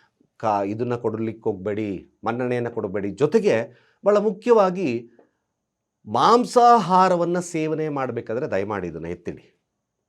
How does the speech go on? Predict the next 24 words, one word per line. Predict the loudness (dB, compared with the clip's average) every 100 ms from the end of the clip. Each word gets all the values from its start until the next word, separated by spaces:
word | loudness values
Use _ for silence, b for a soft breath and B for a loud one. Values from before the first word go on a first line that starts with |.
| -8
ಬೇಡ | -6 -4
ಹಾಕೋಬೇಡಿ | -6 -6 -6 -6
ಕೂಡ. | -10 -20 _ _ _ _ _ _ -6
ಮಾಂಸಾಹಾರ | -4 -2 -4 -2 -2
ಸೇವನೆ | -2 -2 -2 -2 -6 -6
ಮಾಡ್ತಕ್ಕಂಥ | -6 -6 -8 -10 -10
ಸಂದರ್ಭದಲ್ಲಿ | -8 -6 -6 -6 -6 -6 -6 -6 -10 _ _ _ -14
ಇದನ್ನ | -12 -8 -8 -10 -12 _ -8
ಭಾಳ | -4 -4
ಮುಖ್ಯವಾಗಿ | -6 -12 -8 -4 -4 -4
ಎತ್ತಿಡ್ತಕ್ಕಂಥ | -8 -10 -12 -12 -14 -12 -12
ಕೆಲಸ | -14 -16 -14
ಮಾಡಿ. | -12 -14 -16 _ _ -10
ಇನ್ನೊಂದು | -4 -2 -2
ವಿಶೇಷವಾಗಿ | -4 -6 -10 -8 -8 -8 -6 -4
ದಂಪತಿಗಳು | -2 -2 -2 -2 -4
ಮಲಗ್ತಾ | -4 -8 -6 -6
ಇದ್ದೀರಿ | -6 -8 -12
ಅಂದಾಗ | -12 -14 -10 -10 -10 b b -20 -20 0
ತೆಗೆದಿಟ್ಬಿಡಿ, | 0 2 -4 -6 -6 -4
ಬೆಳಗ್ಗೆ | -2 -2 -2
ಹಾಕ್ಕೊಳ್ತಕ್ಕಂಥ | -6 -6 -14 -14 -16 -16 -16
ಕೆಲಸವನ್ನ | -16 -16 -18 -18
ಮಾಡಿ. | -20 _